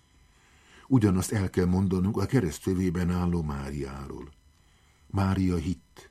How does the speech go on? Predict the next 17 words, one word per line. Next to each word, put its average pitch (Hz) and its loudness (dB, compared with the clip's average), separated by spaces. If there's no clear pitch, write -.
reménykedett, 76 -2
minden 113 6
remény 95 2
ellenére, 65 -4
vagyis 95 -2
egy 87 -2
olyan 117 4
helyzetben, 85 -4
amely 95 2
emberileg 95 2
szólva 98 0
nem 131 4
adott 107 2
semmi 101 2
okot 98 -2
a 87 0
reményre. 67 -6